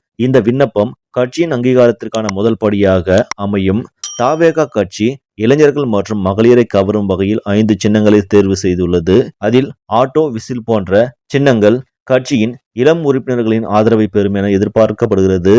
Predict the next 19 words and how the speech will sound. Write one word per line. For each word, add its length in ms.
சின்ன 300
தேர்வு 340
கட்சியின் 400
பிரச்சார 440
உத்தியை 420
வலுப்படுத்தும். 600
விண்ணப்பம் 400
தாக்கல் 400
செய்யப்பட்ட 440
பிறகு 380
தேர்தல் 480
ஆணையம் 360
சின்னங்களை 420
ஆய்வு 240
செய்து 380
ஒரு 260
சின்னத்தை 460
ஒதுக்கீடு 480
செய்யும். 320